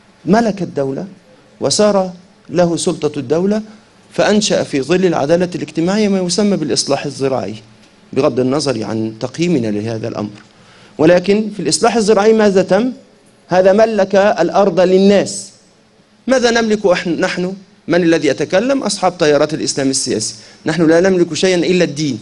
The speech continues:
والدين له مفهومان. المفهوم الأول الدين بمعنى العلم،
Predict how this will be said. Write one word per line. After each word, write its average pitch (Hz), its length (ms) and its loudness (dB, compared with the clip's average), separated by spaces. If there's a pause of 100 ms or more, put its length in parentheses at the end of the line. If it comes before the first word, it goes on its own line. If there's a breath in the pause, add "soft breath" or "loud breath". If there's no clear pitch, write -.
(920 soft breath)
والدين 233 460 4
له 240 240 4
مفهومان. 156 680 2
المفهوم 151 400 2
الأول 254 520 4
الدين 175 440 2
بمعنى 165 360 4
العلم، 156 340 2